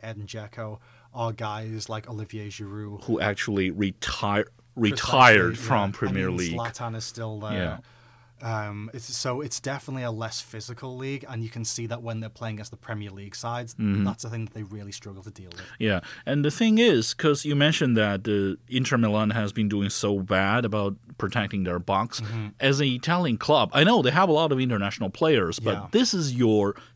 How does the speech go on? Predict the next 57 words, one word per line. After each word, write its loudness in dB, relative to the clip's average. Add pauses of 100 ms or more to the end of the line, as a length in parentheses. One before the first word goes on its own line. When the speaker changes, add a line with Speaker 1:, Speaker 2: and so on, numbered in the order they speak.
(140)
Speaker 2:
basis 6
of -2
the 0
game. 2
This 0
is -2
the 0
style 2
of -4
the -2
League 0
Speaker 1:
Well, 2
Speaker 2:
of 0
the 0
Nation. 0
Speaker 1:
well, -2
the -8
thing -6
that's -10
very -4
interesting -6
is -4
in -6
Serie -4
A, -6
they're -6
the -10
current -8
league -8
leaders, -8
and 2
it's 2
Speaker 2:
Mm-hmm. -2
Speaker 1:
be-, -6 (140)
and -4
you -8
look -6
at -8
the -12
scores. -8 (320)
I -8
mean, 0
not -2
the -8
scores, -4
the -8
goals -8
for, -6
goals -8
against. -8
Speaker 2:
Yeah. -2 (540)
Speaker 1:
I -4
believe -6
they're -2
either -4
one -4
or -8